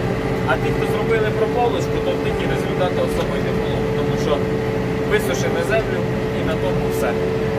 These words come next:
От всього-навсього. А ви висновки робіть самі. Чи робить вам прополочку, чи не робить. Я розумію, що є моменти, де треба, а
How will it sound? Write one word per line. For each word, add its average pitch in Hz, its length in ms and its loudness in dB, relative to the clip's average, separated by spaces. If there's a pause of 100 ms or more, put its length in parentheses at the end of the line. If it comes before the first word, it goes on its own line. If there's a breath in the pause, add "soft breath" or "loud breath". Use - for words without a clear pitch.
(120)
От 175 100 2 (1300)
всього-навсього. - 680 0 (340)
А - 100 2
ви 202 60 0 (180)
висновки - 480 0
робіть - 300 0
самі. - 240 0 (420)
Чи - 80 0 (100)
робить - 300 2
вам - 160 2
прополочку, - 540 2 (100)
чи - 140 0
не - 120 0
робить. - 320 -2
Я 143 100 -2
розумію, - 460 0
що 453 60 0 (160)
є - 20 4 (200)
моменти, - 340 0 (100)
де 147 60 4 (120)
треба, 185 260 2 (420)
а - 20 0